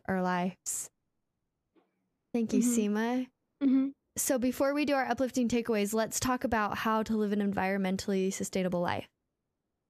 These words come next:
Speaker 2: Okay, yeah, that's a good transition because as I mentioned before, uh, if you can't donate, you can at least, you know, live a sustainable life.
Speaker 1: Start
Speaker 2: And
Speaker 1: somewhere, <laughs>
Speaker 2: and
Speaker 1: right?
Speaker 2: actually,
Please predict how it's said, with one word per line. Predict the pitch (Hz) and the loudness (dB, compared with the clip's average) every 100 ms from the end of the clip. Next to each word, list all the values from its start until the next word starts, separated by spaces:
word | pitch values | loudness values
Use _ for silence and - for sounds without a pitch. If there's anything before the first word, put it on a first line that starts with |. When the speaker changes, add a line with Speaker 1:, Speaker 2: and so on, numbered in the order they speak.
| _ _ - | _ _ -4
Speaker 2:
Okay, | 285 311 392 466 | -4 -2 0 2
yeah, | 311 415 247 | 4 4 2
that's | 285 - | 0 -4
a | |
good | 247 285 | -4 -6
transition | 381 370 403 320 | -4 -4 -2 -4
because | 254 254 247 254 | -6 -4 -6 -6
as | 262 269 | -6 -2
I | 277 | -2
mentioned | 294 330 277 247 | -2 -4 -4 -4
before, | 233 240 294 262 240 240 - - - | -6 -8 -6 -4 -6 -10 -18 -20 -14
uh, | 233 220 220 - | -8 -4 -4 -6
if | 247 | -10
you | 262 | -6
can't | 277 247 | -4 -4
donate, | 240 247 240 | -4 -4 -6
you | 233 | -8
can | 233 | -10
at | 226 | -8
least, | 247 233 - | -8 -8 -8
you | 240 | -6
know, | 208 | -6
live | 214 226 226 - | -6 -10 -10 -12
a | 214 214 | -10 -10
sustainable | 220 - 226 214 208 | -12 -10 -8 -8 -6
life. | 196 208 294 | -4 -4 -4
Speaker 1:
Start | - - 240 277 - | -6 0 0 0 0
Speaker 2:
And | 247 247 | 0 2
Speaker 1:
somewhere, | 208 165 233 | 0 -2 -2
<laughs> | 233 - - 320 285 | 0 0 2 2 4
Speaker 2:
and | 247 330 | 4 2
Speaker 1:
right? | 508 | 0
Speaker 2:
actually, | 392 - - 403 381 392 | -2 -2 -2 0 2 2